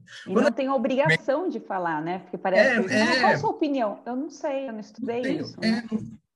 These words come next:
Speaker 1: eu não tenho nenhuma, não sei, é libertador mesmo você dizer isso. Então,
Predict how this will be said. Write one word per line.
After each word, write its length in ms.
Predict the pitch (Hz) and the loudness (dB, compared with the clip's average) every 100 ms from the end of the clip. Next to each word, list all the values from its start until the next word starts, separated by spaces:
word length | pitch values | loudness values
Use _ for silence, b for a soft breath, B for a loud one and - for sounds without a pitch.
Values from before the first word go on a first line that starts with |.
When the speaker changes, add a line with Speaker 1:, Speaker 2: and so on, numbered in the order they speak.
| - | -14
Speaker 1:
eu 140 | 220 | -6
não 60 | 220 | -4
tenho 160 | 240 226 | -2 -2
nenhuma, 280 | 226 220 | 2 4
não 140 | 214 220 | 4 4
sei, 320 | - 220 202 | 2 0 0
é 60 | 180 | -2
libertador 680 | 160 156 - 196 180 180 | -4 -4 -4 -4 -4 -4
mesmo 160 | 147 131 | 0 0
você 180 | 117 120 | 0 2
dizer 220 | 120 120 | 4 6
isso. 320 | 117 113 - _ _ _ - | 6 2 -2 _ _ _ -12
Então, 720 | 151 151 165 202 202 180 135 | -6 -2 0 0 -4 -6 -8